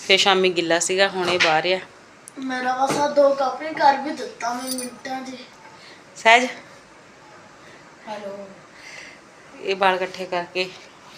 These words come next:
Speaker 1: ਫਿਰ ਬਾਕੀ ਆਪਦੇ ਕੰਮ ਕਾਰ ਕਰੂਗਾ। ਪੜ੍ਹ ਕੇ ਇਹਨੇ ਐਸ ਐਸ ਟੀ ਦੀ ਰਿਵੀਜ਼ਨ ਕਰ ਲਈ ਆਪਦੀ।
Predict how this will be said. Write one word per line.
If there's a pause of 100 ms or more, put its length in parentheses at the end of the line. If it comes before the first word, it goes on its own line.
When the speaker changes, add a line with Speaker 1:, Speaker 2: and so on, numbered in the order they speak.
(340)
Speaker 1:
ਫਿਰ
ਬਾਕੀ
ਆਪਦੇ
ਕੰਮ
ਕਾਰ
ਕਰੂਗਾ।
ਪੜ੍ਹ
ਕੇ
ਇਹਨੇ
ਐਸ
ਐਸ
ਟੀ
ਦੀ
ਰਿਵੀਜ਼ਨ
ਕਰ
ਲਈ
ਆਪਦੀ।